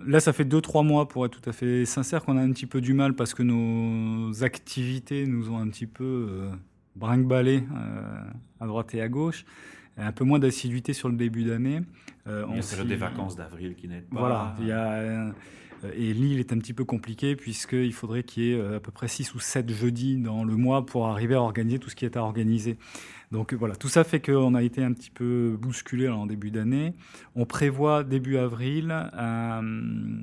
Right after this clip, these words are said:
Speaker 1: de s'associer avec la C C I de Lille qui organise une grande soirée. C'est, euh, Lille Place du Capital Humain qui donc, euh,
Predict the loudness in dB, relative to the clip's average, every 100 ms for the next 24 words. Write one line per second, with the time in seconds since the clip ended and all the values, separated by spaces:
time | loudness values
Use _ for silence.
0 | -10 -16 -20 _ _ -10 -8 -6 -6 -6
1 | -8 -10 -12 -12 -14 -16 -6 -2 -2 -2
2 | -4 0 0 0 0 -4 -4 -2 0 0
3 | 0 0 0 0 -2 -4 -4 -4 -4 -2
4 | -2 0 0 0 -2 -4 -2 -2 -2 -4
5 | -4 -2 -2 -4 -6 -10 -10 -8 -8 -8
6 | -10 -18 -20 -14 -2 0 2 0 0 -2
7 | -4 -2 0 2 2 0 -4 _ _ -20
8 | -20 -20 -20 -20 -20 -8 -6 -4 -6 -8
9 | -8 -10